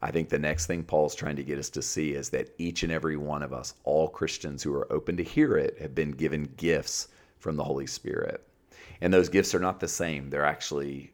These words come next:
quite diverse. There's a measure of Christ's gift, Paul says, that has been given to each one of us. God does not leave us to work out the business of unity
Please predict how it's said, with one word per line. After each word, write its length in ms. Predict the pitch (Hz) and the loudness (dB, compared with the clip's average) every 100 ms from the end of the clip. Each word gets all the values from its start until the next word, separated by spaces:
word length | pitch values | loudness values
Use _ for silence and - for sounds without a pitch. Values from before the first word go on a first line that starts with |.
| _ | _
quite 240 | - 78 71 | 0 0 0
diverse. 640 | 71 80 85 73 - - - - - - | 2 4 4 4 -8 -14 -18 -20 -20 -2
There's 160 | 92 90 | 2 4
a 60 | 85 | 6
measure 420 | 85 95 98 101 | 8 8 8 6
of 100 | - | 6
Christ's 360 | - 87 - | 4 4 2
gift, 480 | - 80 76 71 - | -4 0 0 -2 -8
Paul 240 | - 69 71 | -2 -2 0
says, 400 | - 73 73 - | -4 -4 -6 -2
that 160 | 76 | -2
has 140 | 73 - | -2 -4
been 180 | 76 | -4
given 260 | 73 73 73 | 0 -2 -2
to 160 | - - | -6 -6
each 260 | 78 - | -6 -6
one 200 | 73 76 | -2 -2
of 120 | 76 | -2
us. 220 | 71 71 - | -4 -4 2
God 240 | 82 80 | 4 6
does 160 | 82 90 | 4 2
not 220 | 80 - | 0 2
leave 180 | 82 78 | 0 0
us 100 | - | 0
to 100 | 76 | 2
work 260 | 76 76 | 4 4
out 200 | 78 76 | 2 0
the 80 | - | -2
business 600 | 67 82 76 85 78 - | -2 -2 -2 -4 -4 -2
of 160 | 76 71 | -2 -2
unity 580 | 71 80 82 82 85 | -4 -2 -2 -2 -4